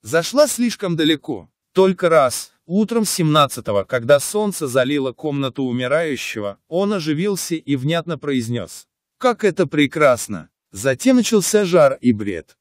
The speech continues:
Весь день восемнадцатого царь, судя по записи в дневнике К Н Волконского, ничего уже не говорил, но узнавал, ибо каждый раз,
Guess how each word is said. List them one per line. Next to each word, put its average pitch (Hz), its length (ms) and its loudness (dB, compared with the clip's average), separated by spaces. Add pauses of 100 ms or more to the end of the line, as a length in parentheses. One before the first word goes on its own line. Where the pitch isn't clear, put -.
(140)
Весь 196 340 0
день 226 260 0
восемнадцатого 139 800 -2
царь, - 400 -8 (240)
судя 254 360 0
по 175 140 2
записи 160 460 2
в 139 80 -2
дневнике 165 500 0
К 180 160 -4
Н 107 320 -4 (160)
Волконского, 143 960 0
ничего 196 440 2
уже 175 180 2
не 151 140 0
говорил, 139 560 0 (120)
но 143 240 0
узнавал, 151 600 2
ибо 101 180 -6
каждый 143 420 -2
раз, 113 360 -4